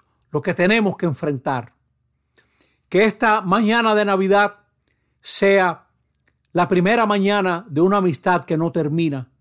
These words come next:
Algo nuevo ha entrado en la historia. La victoria de Dios abre caminos nuevos. Que tu estilo sea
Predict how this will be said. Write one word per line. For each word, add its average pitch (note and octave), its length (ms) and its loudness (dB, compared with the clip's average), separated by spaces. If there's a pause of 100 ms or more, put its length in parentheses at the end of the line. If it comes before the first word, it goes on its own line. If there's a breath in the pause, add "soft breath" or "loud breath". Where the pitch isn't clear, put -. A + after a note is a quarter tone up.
(480)
Algo F#3 400 2
nuevo D3 500 -2 (300)
ha F3+ 100 0
entrado D#3 680 0
en D3 140 -2
la C#3 60 -2
historia. B2+ 580 -4 (720)
La D#3+ 160 0
victoria G#3 580 2
de F#3+ 100 2
Dios G3 460 0 (180)
abre F#3 460 0
caminos E3 460 -2
nuevos. C3+ 580 -4 (920)
Que G#3+ 140 2
tu G#3+ 120 -2
estilo B3+ 400 2
sea A#3 520 -2